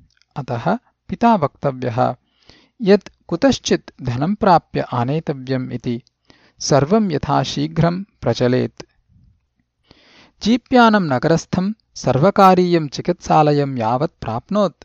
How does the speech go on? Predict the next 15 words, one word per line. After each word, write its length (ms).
तावता 440
उषःकालस्य 960
त्रिवादनम्। 800
जगदीशः 640
तु 380
रक्तसिक्तः 720
एव। 340
अनन्तरामः 680
अपि 380
प्रायः 380
तादृशः 640
दृश्यते। 640
अन्येषां 760
वस्त्रेषु 580
अपि 460